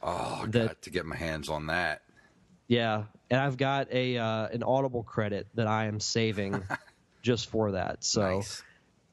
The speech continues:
Speaker 2: if you wanna download, you know, they've got romance, mystery, fiction, nonfiction, any genre that you like, Audible has got it.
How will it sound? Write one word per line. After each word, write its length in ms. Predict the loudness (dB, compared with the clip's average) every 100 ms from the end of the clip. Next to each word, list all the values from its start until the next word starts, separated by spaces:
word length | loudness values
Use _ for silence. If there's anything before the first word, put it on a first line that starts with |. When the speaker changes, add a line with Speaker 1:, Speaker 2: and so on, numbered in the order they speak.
| _ _
Speaker 2:
if 180 | 0 4
you 120 | 4
wanna 180 | 4 2
download, 800 | 2 2 2 2 2 2 2 -2 -6
you 140 | -4
know, 40 |
they've 200 | 0 2
got 300 | 4 2 2
romance, 840 | 2 2 2 0 2 0 -2 -4 -2
mystery, 1000 | 2 2 0 0 2 4 2 0 -2 -4
fiction, 560 | 0 0 2 2 2 2
nonfiction, 680 | 2 0 -2 -2 0 0 -2 2
any 240 | 4 4 2
genre 520 | 2 2 2 2 0
that 180 | 0 2
you 160 | 2
like, 400 | 4 2 0 -2 0
Audible 420 | 2 4 2 0 0
has 220 | -2 -2
got 300 | 0 2 0
it. 200 | -4